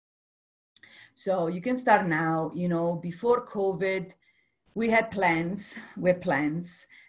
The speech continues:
Then covid happened, and, uh, maybe we forgot about those decade plans. You know, it's a new decade. We forgot about the yearly plans. Well, now you are invited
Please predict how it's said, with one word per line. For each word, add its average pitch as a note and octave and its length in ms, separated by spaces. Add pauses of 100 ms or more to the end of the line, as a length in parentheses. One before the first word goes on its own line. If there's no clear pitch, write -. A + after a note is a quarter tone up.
Then G#3+ 200
covid G#3 280
happened, E3+ 640
and, E3+ 440
uh, E3 140
maybe F#3 460
we E3+ 160
forgot D#3+ 440
about D3+ 300
those C#3+ 380 (880)
decade E3+ 640
plans. - 560
You E3+ 100
know, D3+ 140
it's E3+ 140
a D#3 40
new E3 180
decade. - 480
We D3+ 220
forgot D#3+ 400
about E3 220
the E3 80
yearly F3 460
plans. B2 500 (400)
Well, E3 420 (420)
now F3+ 460
you F3 300
are F3 180
invited B3 720